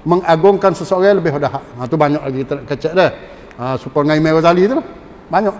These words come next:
Orang yang mengagung dia ni, ha, supaya dengan royak kata, apa dia, kitab Ihya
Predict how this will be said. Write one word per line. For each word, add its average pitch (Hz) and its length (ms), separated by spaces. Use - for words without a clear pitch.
Orang 196 240
yang 208 80
mengagung 208 560
dia 202 320
ni, 190 120
ha, 156 480
supaya 170 240
dengan 175 240
royak 175 240
kata, 156 240
apa - 240
dia, 160 80
kitab 196 320
Ihya 196 240